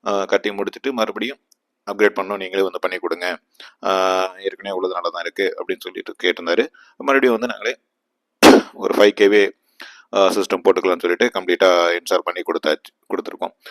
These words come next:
இப்ப நம்ம மேல உள்ள பேனலு, கே-, இப்ப புதுசா உள்ள ஃபைவ் கேவே சிஸ்டம் எல்லாமே கம்ப்ளீட்டா இன்ஸ்டால் பண்ணி, ஆ, முடிச்சாச்சு. ஆ, பார்த்துக்கிட்டிங்கன்னா, ஏ, புதுசா போட்ட ஃபைவ் கேவிஏக்கு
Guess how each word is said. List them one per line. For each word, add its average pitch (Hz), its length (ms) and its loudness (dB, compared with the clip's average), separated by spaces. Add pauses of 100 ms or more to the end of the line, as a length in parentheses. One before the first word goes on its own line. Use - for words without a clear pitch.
(160)
இப்ப 113 280 4
நம்ம 95 420 -4
மேல 101 260 0
உள்ள 95 220 0
பேனலு, 92 340 0 (120)
கே-, 90 300 4
இப்ப 87 280 0
புதுசா 92 220 0
உள்ள 92 340 4
ஃபைவ் 92 140 0 (120)
கேவே 95 260 6
சிஸ்டம் 90 260 -4
எல்லாமே 95 380 0 (120)
கம்ப்ளீட்டா 90 300 0
இன்ஸ்டால் 92 380 2
பண்ணி, 98 340 -4 (420)
ஆ, 90 80 -2 (760)
முடிச்சாச்சு. 90 560 0 (460)
ஆ, 87 60 -2 (840)
பார்த்துக்கிட்டிங்கன்னா, 101 500 2 (3250)
ஏ, 104 80 4 (180)
புதுசா 107 380 0
போட்ட 101 460 4
ஃபைவ் 101 200 2
கேவிஏக்கு 104 400 4